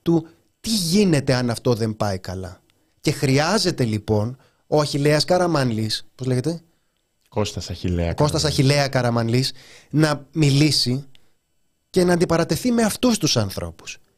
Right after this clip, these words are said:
Speaker 1: Έχει, όπως καταλαβαίνετε, μια διαφορετική βαρύτητα. Το να καλύπτεις την, ε, κυβέρνηση, το να καλύπτεις την πολιτική,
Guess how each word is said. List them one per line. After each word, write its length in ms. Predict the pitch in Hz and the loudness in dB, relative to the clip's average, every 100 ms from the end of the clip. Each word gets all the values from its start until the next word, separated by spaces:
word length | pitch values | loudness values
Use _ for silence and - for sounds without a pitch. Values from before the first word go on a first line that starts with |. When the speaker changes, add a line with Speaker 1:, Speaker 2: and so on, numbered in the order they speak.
| _ - | _ 0
Speaker 1:
Έχει, 240 | 294 233 | 0 2
όπως 160 | 196 190 | 0 0
καταλαβαίνετε, 540 | 156 139 135 208 214 | 2 2 2 0 2
μια 120 | 214 | 2
διαφορετική 600 | 202 208 196 185 190 233 | 2 2 2 0 2 2
βαρύτητα. 580 | 143 117 98 82 - 85 _ _ _ _ _ _ _ | 2 2 -4 -8 -12 -12 _ _ _ _ _ _ _
Το 100 | 147 | 0
να 120 | 139 | 2
καλύπτεις 520 | 131 123 143 - - | 0 0 0 -2 -6
την, 240 | - 113 113 | -2 -2 0
ε, 120 | 113 | -2
κυβέρνηση, 500 | 110 107 123 113 - | -2 0 0 0 -2
το 60 | 123 | -2
να 100 | 123 | 0
καλύπτεις 540 | 120 120 151 - 117 | 0 2 0 -2 -6
την 160 | 123 107 | -4 -2
πολιτική, 560 | 113 107 107 127 104 | -2 -2 -4 -2 -4